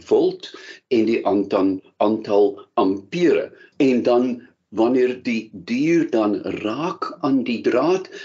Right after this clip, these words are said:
dan voltooi dit die stroombaan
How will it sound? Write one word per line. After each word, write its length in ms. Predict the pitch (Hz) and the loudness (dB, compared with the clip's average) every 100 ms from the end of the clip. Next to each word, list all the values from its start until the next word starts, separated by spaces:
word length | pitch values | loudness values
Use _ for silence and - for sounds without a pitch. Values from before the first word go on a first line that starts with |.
| - | -6
dan 280 | 147 147 151 | 0 2 0
voltooi 600 | - 127 - - 202 202 | -2 -4 -6 -4 -2 0
dit 160 | 175 | 0
die 80 | 151 | 0
stroombaan 1000 | - - - 156 160 147 135 135 147 147 | -4 -8 -2 2 2 2 2 2 2 0